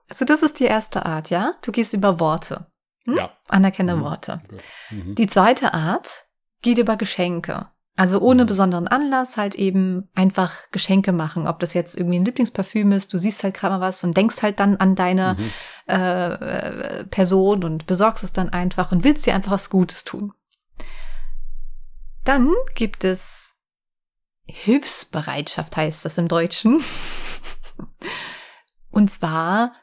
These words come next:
Speaker 1: wenn du einfach, keine Ahnung, wenn du deiner Partnerin einfach mal was Gutes tun möchtest, ähm, beispielsweise, dass du für sie kochst, dass du den Abwasch schnell erledigst oder sowas, einfach so irgendwas gerne für jemanden tust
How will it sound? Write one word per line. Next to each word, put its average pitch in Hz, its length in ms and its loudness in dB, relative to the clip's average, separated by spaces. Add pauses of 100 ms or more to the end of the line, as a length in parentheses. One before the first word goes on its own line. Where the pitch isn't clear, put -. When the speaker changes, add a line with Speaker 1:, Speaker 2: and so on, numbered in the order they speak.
(280)
Speaker 1:
wenn 208 160 8
du 202 140 2
einfach, 185 800 -2 (120)
keine 269 240 0
Ahnung, 202 280 2
wenn 214 100 4
du 214 80 2
deiner 190 400 2
Partnerin 202 680 0
einfach 196 320 -2
mal 190 140 2
was 175 200 -6
Gutes 311 300 2
tun 254 200 0
möchtest, 208 720 -2
ähm, 180 340 -4 (220)
beispielsweise, 170 1080 -6 (400)
dass - 160 -2
du 214 100 2
für 202 160 2
sie 269 160 4
kochst, - 600 -6 (120)
dass 175 140 -4
du 240 80 -4
den 254 120 0
Abwasch 190 340 -2
schnell 180 220 -2
erledigst 175 480 -6
oder 175 220 -4
sowas, 165 320 -8
einfach 226 340 -4
so - 220 -4
irgendwas 233 500 2
gerne 190 320 2
für 196 160 -2
jemanden 180 460 2
tust - 600 -2